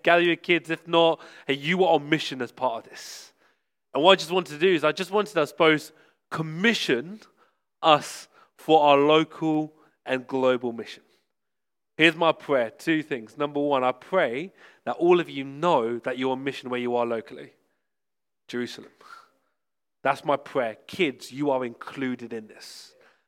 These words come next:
The next time, I'm gonna use Elijah for an example, 'cause I know him well enough. The next time my, my boy Elijah, he goes to swimming, my prayer is that there's, in his swimming club would see something different about him and ask him questions about what he believes in.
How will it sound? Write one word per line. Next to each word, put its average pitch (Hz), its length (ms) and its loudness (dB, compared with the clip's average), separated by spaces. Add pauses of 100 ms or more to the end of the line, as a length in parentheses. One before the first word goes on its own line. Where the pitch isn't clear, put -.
The 127 80 -4
next 160 320 -4
time, 147 500 0
I'm - 340 -10
gonna 131 40 -6
use 135 240 -6
Elijah 127 420 -2
for 120 320 -4
an 117 60 -4
example, 113 680 -12 (180)
'cause - 120 -20
I 110 60 -8
know 117 220 -4
him 113 140 -6
well 110 160 -8
enough. 98 300 -20 (380)
The 117 60 -14
next 160 300 -4
time 135 200 -2
my, 135 100 -4 (460)
my 139 180 0
boy 135 280 0
Elijah, 123 420 0
he 135 140 -8
goes 143 280 -6
to 120 100 -18
swimming, 110 440 -8 (720)
my 143 160 2
prayer 147 520 0
is 117 240 -6
that 113 180 -8
there's, 117 260 -4 (120)
in 117 120 -14
his 110 140 -14
swimming 156 340 -10
club - 460 -4 (280)
would 113 120 -6
see 113 180 -12
something 117 360 -12
different 143 260 -6
about 127 320 -4
him 107 240 -12 (240)
and 113 100 -6
ask 127 240 -4
him 117 80 -14
questions 120 380 -10
about 113 180 -8
what 110 100 -6
he 107 60 -10
believes 104 320 -14
in. 98 100 -20